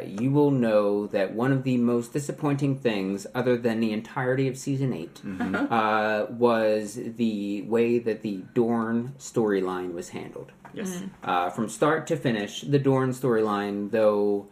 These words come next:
Speaker 1: pretty fun in the books, uh,
Speaker 3: Yeah.
Speaker 1: has been kind of squandered w-, on screen.
Speaker 2: Mm-hmm.
Speaker 1: Uh, so we have the Dorne Award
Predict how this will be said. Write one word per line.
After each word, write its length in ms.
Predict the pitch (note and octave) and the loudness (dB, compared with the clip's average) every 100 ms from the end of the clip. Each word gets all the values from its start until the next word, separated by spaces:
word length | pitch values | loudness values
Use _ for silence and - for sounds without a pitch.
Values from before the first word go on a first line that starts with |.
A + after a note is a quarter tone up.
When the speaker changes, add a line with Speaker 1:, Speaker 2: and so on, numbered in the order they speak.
| - - _ | -20 -20 _
Speaker 1:
pretty 220 | - F#3+ A3+ | 0 0 2
fun 240 | G#3 G#3+ | 0 2
in 100 | G#3 | 2
the 60 | G3 | 2
books, 600 | A3+ D#3+ - - - - _ - | 0 -2 -6 -10 -12 -16 _ -8
uh, 40 | A2 | -4
Speaker 3:
Yeah. 360 | A2 G#2 G2+ F2+ | -2 -2 -2 -6
Speaker 1:
has 380 | - B2 A2+ | -4 -2 -2
been 420 | - A#2+ A2+ A2 A2 | 0 0 2 -2 -4
kind 200 | C3 A2+ | -4 -4
of 60 | - | -6
squandered 760 | - - A#2+ G#2+ F#2+ E2+ - - - | -12 -2 0 0 -2 -4 -8 -20 -20
w-, 160 | - - - | -16 -14 -8
on 220 | G2 F2 | -8 -8
screen. 380 | - G#2 C2 - - | -8 -8 -8 -14 -10
Speaker 2:
Mm-hmm. 240 | F#2+ B2+ F3 - - - | -4 -4 -4 -12 -18 -6
Speaker 1:
Uh, 280 | G#2+ G2 F2+ | -2 -2 -4
so 600 | - D3+ B2+ B2 A#2 A2+ - - | 0 6 6 6 4 0 -8 -4
we 180 | F#3+ G3+ | -2 0
have 460 | D3 F#2+ E2 F2 - - - | 0 -2 -4 -10 -16 -20 -12
the 220 | B2+ C3+ | 0 2
Dorne 540 | C3 D3 E3+ G3+ G#3 G#3 | 4 4 4 4 0 0
Award 600 | G3 F3+ B2 G2+ F2+ F2+ | 0 2 4 4 2 -2